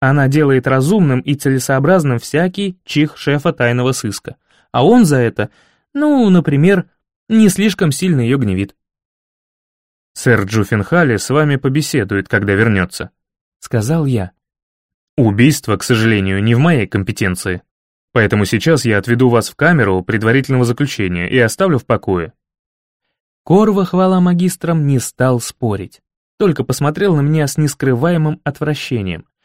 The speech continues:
Но когда я распахнул перед ним дверь кабинета, без возражений вышел в коридор. Здорово, что он не стал сопротивляться, потому что уменьшать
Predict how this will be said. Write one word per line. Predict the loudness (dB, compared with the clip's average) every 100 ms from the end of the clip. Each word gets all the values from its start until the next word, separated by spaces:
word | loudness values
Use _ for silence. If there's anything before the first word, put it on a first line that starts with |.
| _ -4
Но | -2
когда | 0 2 2 2
я | 0
распахнул | -4 -4 -6 -2 -2 -2
перед | -2 -2 -2
ним | -2
дверь | 0 0
кабинета, | 0 -4 0 0 0 -4 -8 _ _ -4
без | 0 2
возражений | 2 2 0 0 0 2 0
вышел | -2 -2 -4
в | -4
коридор. | -2 0 -2 -6 -10 _ _ _ _ _ _ _ -6
Здорово, | -2 2 2 2 -2
что | -4 -4
он | -2
не | -4
стал | -4 -6
сопротивляться, | -6 -8 -6 -4 -4 -6 -10 -18 _ _ -6
потому | -2 -2
что | -4 -8 -4
уменьшать | 0 2 0 -2 -2 0 0 -2